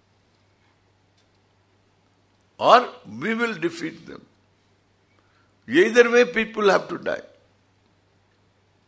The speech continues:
There is no other way.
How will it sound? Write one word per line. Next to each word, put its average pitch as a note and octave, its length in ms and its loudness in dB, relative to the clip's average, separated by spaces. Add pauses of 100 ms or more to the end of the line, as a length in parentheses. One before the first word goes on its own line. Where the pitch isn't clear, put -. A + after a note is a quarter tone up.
(1300)
There F3 160 0
is G3 60 -2
no A#3 240 6
other G3+ 240 2
way. D3 180 -6